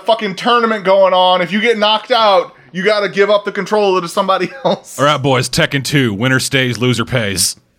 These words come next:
Speaker 1: Like, somebody brought in their fucking sixty-four. It was, it was a great old time. Stupid, but great.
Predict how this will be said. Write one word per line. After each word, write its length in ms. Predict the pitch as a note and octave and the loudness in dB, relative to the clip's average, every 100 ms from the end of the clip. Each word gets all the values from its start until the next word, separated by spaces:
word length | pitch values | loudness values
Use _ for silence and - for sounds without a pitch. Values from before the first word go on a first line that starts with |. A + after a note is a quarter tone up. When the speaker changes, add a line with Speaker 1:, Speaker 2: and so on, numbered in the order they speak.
| _ _ _ _ _ _ _ _ _ _ _ _ | _ _ _ _ _ _ _ _ _ _ _ _
Speaker 1:
Like, 200 | C3+ C3 | -2 -2
somebody 460 | - G3+ F#3+ F#3 | -2 2 2 2
brought 260 | D#3+ E3 E3 | 2 4 4
in 80 | D#3+ | 2
their 100 | C3+ | -2
fucking 400 | - E3+ D#3+ C#3 | 0 -2 -2 -8
sixty-four. 1400 | - D#3+ - - G#2+ _ G3+ G3 F#3+ F#3 F#3 F3+ F3+ E3+ | -4 -6 -6 -10 -12 _ 0 2 4 4 6 6 4 2
It 60 | |
was, 240 | C3 A#2 _ | -4 -10 _
it 100 | D#3+ | 0
was 120 | C#3+ | 0
a 40 | G#2+ | -2
great 260 | G2+ F#2 | -4 -4
old 160 | F2+ F#2+ | -6 -8
time. 280 | F#2+ F#2 F#2+ _ _ _ _ _ _ | -8 -8 -8 _ _ _ _ _ _
Stupid, 520 | - A#3 A3 A2 F#2+ | -4 -2 -2 -4 -8
but 180 | G2+ - | -12 -12
great. 400 | F#2+ F#2 F2+ | -8 -6 -6